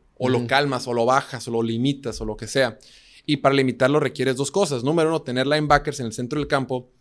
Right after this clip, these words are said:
Speaker 1: que puedan detener el juego intermedio que tiene, o el juego rápido que tiene Tua Tagovailoa. Y dos,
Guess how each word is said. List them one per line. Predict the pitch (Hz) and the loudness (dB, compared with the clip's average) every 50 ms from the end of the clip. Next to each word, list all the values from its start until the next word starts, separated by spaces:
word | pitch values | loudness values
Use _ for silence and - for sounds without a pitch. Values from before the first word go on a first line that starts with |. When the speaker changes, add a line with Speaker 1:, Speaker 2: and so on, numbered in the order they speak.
| _ _ | _ _
Speaker 1:
que | _ - 113 | _ -10 -10
puedan | - - 127 131 135 | -6 -4 -2 -2 -2
detener | 131 127 123 - 120 117 120 120 120 - - _ _ _ _ _ _ _ _ _ _ _ _ _ _ _ _ | -2 -4 -4 -2 -2 0 0 -2 -2 -4 -10 _ _ _ _ _ _ _ _ _ _ _ _ _ _ _ _
el | - 123 117 | -8 -8 -8
juego | 110 117 - - - 127 127 131 139 | -8 -10 -8 -2 0 2 2 2 2
intermedio | 143 139 139 123 117 120 123 131 131 127 120 113 | 0 0 -2 -2 -2 0 2 2 2 2 2 0
que | - 110 | -4 -8
tiene, | - - 113 113 123 123 120 117 110 - - | -6 -4 -4 -2 -2 0 -2 -2 -4 -6 -8
o | 117 113 | -10 -10
el | 107 | -6
juego | - 131 127 | 0 2 2
rápido | 127 131 123 107 123 117 | 4 4 2 2 -2 -4
que | - 110 | -4 -4
tiene | - 113 117 117 | -4 -4 -6 -4
Tua | - 143 147 147 | 0 0 0 2
Tagovailoa. | - 160 175 190 190 190 165 160 175 - - - _ _ _ _ _ _ _ _ _ _ _ _ _ - | 2 2 2 4 4 4 4 2 0 -2 -10 -20 _ _ _ _ _ _ _ _ _ _ _ _ _ -4
Y | 147 147 | 0 6
dos, | 139 185 220 226 220 - - - | 8 8 8 8 6 4 -2 -8